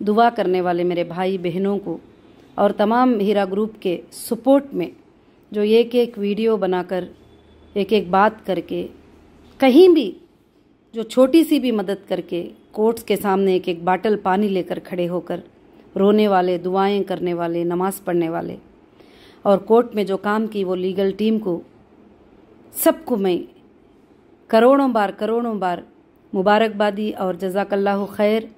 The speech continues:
और आप सबको जो है शुक्रिया अदा करती हूँ कि आज अल्लाह के फजलो करम से हीरा ग्रुप of कंपनीज की जो भी कमिटमेंट्स थे सुप्रीम कोर्ट में,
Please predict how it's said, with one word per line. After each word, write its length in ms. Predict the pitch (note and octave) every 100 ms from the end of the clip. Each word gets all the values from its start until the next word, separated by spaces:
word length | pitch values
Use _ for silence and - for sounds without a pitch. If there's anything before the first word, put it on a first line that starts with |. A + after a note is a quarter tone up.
| _ _ _ _ _ _ -
और 220 | G3 F#3+
आप 280 | - F#3+ F#3+
सबको 360 | - B3 - F#3+
जो 140 | F#3+
है 220 | F#3 F#3 -
शुक्रिया 420 | - G#3+ G#3 F#3+
अदा 180 | E3 E3+
करती 300 | F3 F3 E3+
हूँ 240 | D#3+ - G3 _ _ _ _ _ - - - - -
कि 80 | -
आज 180 | A3+ A#3+
अल्लाह 220 | A3 A3+
के 120 | A#3
फजलो 300 | A3 F#3+ G3 F#3+
करम 240 | G3 G3+
से 140 | G3+ F#3+
हीरा 240 | G3 G3
ग्रुप 260 | F#3+ G#3 G#3+
of 140 | F#3 -
कंपनीज 460 | F#3 F#3 F#3+ G3+ -
की 220 | E3+ E3+ - - _ _ - - - - - -
जो 240 | G3 A#3+ C4
भी 100 | C#4
कमिटमेंट्स 600 | C#4 G3 G3 G#3+ A3+ A3
थे 60 | G3
सुप्रीम 340 | G3+ F3+ F#3+
कोर्ट 300 | F#3+ G3+ G3+
में, 160 | F#3+ F3+